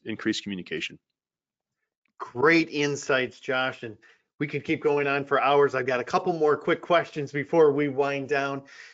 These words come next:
Speaker 2: You had mentioned, you know, consumer direct, and then you had mentioned retail. I think one thing that I've seen during covid is those lines are now blurring, right?
Speaker 1: Yeah,
Speaker 2: A lot of,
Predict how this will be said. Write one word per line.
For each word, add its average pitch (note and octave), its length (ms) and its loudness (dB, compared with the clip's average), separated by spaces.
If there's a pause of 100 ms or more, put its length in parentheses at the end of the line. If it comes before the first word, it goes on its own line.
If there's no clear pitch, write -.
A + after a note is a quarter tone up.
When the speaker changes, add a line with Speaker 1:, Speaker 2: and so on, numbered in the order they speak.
Speaker 2:
You D#3+ 160 -4
had D#3 240 2
mentioned, F#3+ 720 -2 (280)
you D3+ 80 -4
know, D3+ 120 2
consumer E3+ 580 -2
direct, D#3+ 680 0
and D3 160 -4
then C#3 100 -2
you C#3+ 100 0
had C3 100 0
mentioned D3+ 440 -4
retail. D#3 720 -2 (560)
I D3+ 100 0
think D#3 180 0
one E3 260 2
thing F#3+ 180 0
that D3+ 240 0
I've F#3 280 0
seen D3+ 380 -4
during C3+ 360 2
covid E3+ 520 2
is C#3+ 280 0
those D#3 280 2
lines D#3 360 -4
are C#3+ 100 2
now C3 200 -2
blurring, A#2 560 0 (220)
right? D3 320 0 (400)
Speaker 1:
Yeah, F#2 160 0
Speaker 2:
A - 20 0
lot D#3+ 220 4
of, D#3 80 -6